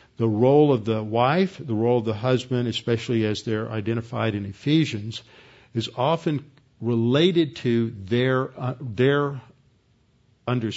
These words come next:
their response to the authority of Jesus Christ. So that, uh, ladies, your response to your husband,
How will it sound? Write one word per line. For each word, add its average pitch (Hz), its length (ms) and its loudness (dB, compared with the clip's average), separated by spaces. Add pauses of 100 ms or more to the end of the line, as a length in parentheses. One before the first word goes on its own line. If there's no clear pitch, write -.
(140)
their 135 200 2
response 127 560 -4
to 120 100 -8
the 110 160 -2
authority 123 640 -2
of 113 160 -10
Jesus 101 480 -4
Christ. - 560 -8 (400)
So 123 300 0
that, 117 320 0 (520)
uh, 107 200 -4
ladies, 143 580 4
your 135 260 2
response 131 800 -4
to 127 140 -4
your 110 220 -2
husband, 143 640 -2